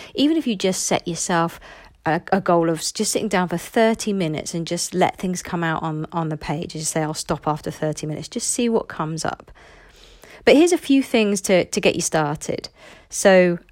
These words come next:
um, listen to music. Know what upbeat tunes that you love. Create a playlist that you can play when you're feeling down or low on energy. This is such a powerful strategy,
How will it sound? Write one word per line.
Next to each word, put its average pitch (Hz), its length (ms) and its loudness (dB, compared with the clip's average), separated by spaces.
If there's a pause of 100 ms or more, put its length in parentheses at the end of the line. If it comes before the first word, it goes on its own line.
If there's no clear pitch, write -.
um, 160 320 -2 (120)
listen 170 280 -2
to - 100 -2
music. - 560 0 (420)
Know 170 340 4
what 160 200 2
upbeat - 480 0
tunes 254 460 0
that - 100 -6
you 180 200 0
love. 208 460 2 (180)
Create 254 380 2
a 233 60 -4
playlist 240 600 2
that - 120 -6
you 196 100 -2
can 185 160 -4
play 214 320 -2
when 175 160 -2
you're 175 80 -2
feeling 175 360 -2
down 175 380 0
or 156 140 -4
low 160 200 -2
on 151 100 -4
energy. 170 560 -4 (560)
This 254 200 2
is 269 100 -2
such - 380 -2
a 277 40 2
powerful 247 540 -2
strategy, - 720 -6